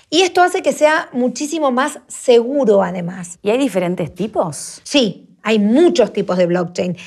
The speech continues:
Speaker 1: Está la primera y la principal, o sea, la madre de todas, que es Bitcoin. Cambió realmente el mundo, sin lugar a dudas.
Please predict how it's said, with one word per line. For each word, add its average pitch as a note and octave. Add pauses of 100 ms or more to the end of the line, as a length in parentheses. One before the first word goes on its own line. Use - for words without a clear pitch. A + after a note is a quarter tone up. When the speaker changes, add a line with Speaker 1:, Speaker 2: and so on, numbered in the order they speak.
(140)
Speaker 1:
Está B3 (120)
la -
primera B3+
y E4+
la A#3
principal, G3
o G3
sea, G3+
la G3+
madre A#3
de G#3
todas, A3 (220)
que C#4
es C#4 (220)
Bitcoin. F#3+ (300)
Cambió G#3+
realmente G#3
el G3+
mundo, A#3 (300)
sin G#3+
lugar G3+
a F#3+
dudas. F3